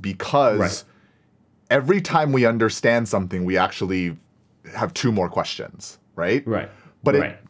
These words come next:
Speaker 1: but when we, but when I think what happens is when, if I say we can never understand our universe, it
Speaker 2: Mm-hmm.
Speaker 1: doesn't mean we don't understand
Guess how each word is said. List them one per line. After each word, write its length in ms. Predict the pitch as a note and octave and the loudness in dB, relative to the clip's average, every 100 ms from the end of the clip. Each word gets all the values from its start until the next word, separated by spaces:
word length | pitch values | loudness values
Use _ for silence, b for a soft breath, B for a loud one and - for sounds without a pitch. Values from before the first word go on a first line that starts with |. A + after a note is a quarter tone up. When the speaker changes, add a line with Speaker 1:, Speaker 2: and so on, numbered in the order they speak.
| - | -2
Speaker 1:
but 200 | C3 A#2+ | -2 2
when 260 | C3+ D#3 | 2 4
we, 140 | E3 F#3 - | 4 2 0
but 260 | A#2 A#2+ C3+ | 0 0 -2
when 180 | C#3 D#3 | 0 0
I 200 | - G#2 | 0 -2
think 180 | B2 | 0
what 100 | A2 | -2
happens 400 | G#2+ D3+ F3 G#2+ | 0 0 0 0
is 140 | F#2 F2 | -2 -2
when, 180 | F#2+ G2 | -6 -6
if 120 | G#2 | 0
I 120 | F3+ F3+ | 0 0
say 480 | - B2 A2+ F#2+ | 0 2 4 2
we 160 | E2 G#2 | 0 -4
can 240 | - F#2 | -2 0
never 300 | G2 G#2 - F#2 | 0 2 0 0
understand 500 | F#2 F2+ - F2 D#2+ | -4 -4 -4 -2 -2
our 80 | |
universe, 720 | D#2+ F2+ E2+ D2 G1+ - - b b b b b _ | -4 -4 -4 -6 -12 -14 -18 b b b b b _
it 80 | C3+ | 0
Speaker 2:
Mm-hmm. 60 | G#2 | 2
Speaker 1:
doesn't 300 | C#3 F3 C#3 | 2 2 2
mean 320 | A2 A#2 A#2 | 2 2 2
we 140 | G#2 F2+ - | 0 -4 0
don't 320 | A2+ C3 B2+ G#2+ | 2 2 -2 -2
understand 920 | G#2 G2 F#2+ - F2 E2 F2 A2+ | 0 0 -2 -4 -4 -4 -4 -6